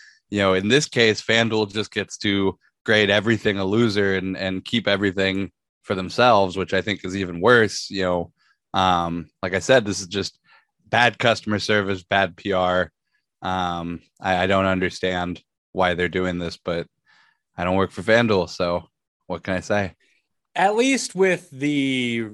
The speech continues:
Speaker 2: actual regulated operators right now in the United States, at least there is some sort of, you know, recourse that you can have by filing a petition to the gaming corporations, right?
Speaker 1: State by state, it varies. Certain states you're gonna have better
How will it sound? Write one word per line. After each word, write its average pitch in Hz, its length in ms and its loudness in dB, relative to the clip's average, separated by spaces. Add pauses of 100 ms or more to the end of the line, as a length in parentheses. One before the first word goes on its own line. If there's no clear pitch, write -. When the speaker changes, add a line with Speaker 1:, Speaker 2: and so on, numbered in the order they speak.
(140)
Speaker 2:
actual 131 560 -2
regulated 107 1040 -2 (720)
operators 107 800 -2
right 110 200 -2
now 104 260 -2
in 98 60 -12
the 101 60 -10
United 98 320 -10
States, 113 220 -6
at 131 100 0
least 160 200 -2
there 135 120 0
is 127 180 0
some 123 140 -6
sort 117 200 -8
of, 95 140 -10 (200)
you 120 100 -10
know, 95 100 -10
recourse 107 460 -8
that 110 120 -8
you 104 100 -14
can 101 100 -12
have 110 240 -4
by 98 160 -6
filing 107 520 -4
a 98 40 -10
petition 104 460 -8
to 143 200 -6
the 98 120 -12
gaming 95 320 -10
corporations, 82 560 -18
right? 151 240 -12 (480)
Speaker 1:
State 156 480 2
by 160 160 6
state, 139 400 4
it 127 100 0
varies. 123 560 4
Certain 123 320 -2
states 113 460 -4
you're 110 80 -8
gonna 107 160 -4
have 104 320 0 (120)
better 104 460 2